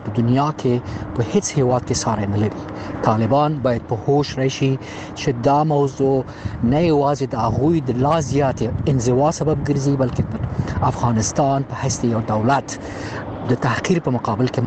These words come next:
مواجه کوي. په کار نه ده چې د خپلو خلکو په سر تجارت وشي، معاملې وشي. یوازې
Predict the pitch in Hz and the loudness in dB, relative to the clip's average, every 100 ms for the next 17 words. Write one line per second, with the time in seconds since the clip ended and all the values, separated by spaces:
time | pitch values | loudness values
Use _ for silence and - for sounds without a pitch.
0 | 127 117 110 113 107 113 131 117 - - | 2 2 0 -4 -4 0 0 0 -4 -12
1 | - - - - 139 - 147 143 131 147 | -12 -12 -6 -4 0 2 2 2 2 2
2 | 165 - 139 123 - 147 131 - - 160 | 2 0 -2 -4 0 0 0 -2 -2 -2
3 | - 101 131 - - - - - - 151 | -2 -2 -2 -2 -8 -10 -8 -2 2 0
4 | 160 - - - 160 131 120 131 127 104 | -2 -10 -14 -6 -2 2 2 0 -2 -8
5 | - 110 110 - 120 123 123 120 147 127 | -8 -8 -10 -6 0 2 2 2 2 2
6 | 113 - - - - - - - 135 135 | -2 -8 -12 -14 -14 -14 -14 -4 2 4
7 | 156 202 185 | 4 4 2